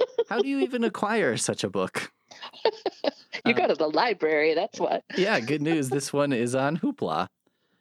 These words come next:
Speaker 2: as well.
Speaker 1: <gasps> Excellent.
Speaker 2: Um, I think we also have some of his other books in the library. I know we did at one point,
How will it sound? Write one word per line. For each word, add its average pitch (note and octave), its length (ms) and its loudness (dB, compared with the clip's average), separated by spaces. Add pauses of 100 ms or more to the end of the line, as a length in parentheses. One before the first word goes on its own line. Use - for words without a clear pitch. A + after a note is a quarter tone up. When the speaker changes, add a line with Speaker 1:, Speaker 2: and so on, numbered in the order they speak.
(140)
Speaker 2:
as A#2 160 -2
well. A#2 600 0 (100)
Speaker 1:
<gasps> - 240 -20
Excellent. E3 500 0 (200)
Speaker 2:
Um, B2 360 2
I C#3 80 -2
think F#3+ 220 -4
we F#3 100 2
also A#2 360 0
have G#2+ 280 0
some G#2+ 180 0
of G2 120 -2
his G2 180 -2
other G2 220 0
books F#2+ 480 -4
in G#2 160 0
the F#2+ 80 0
library. F#2 720 0
I C3 80 0
know E3 160 0
we C#3 100 2
did A#2+ 160 0
at G2+ 100 0
one B2+ 220 0
point, D#3+ 340 -2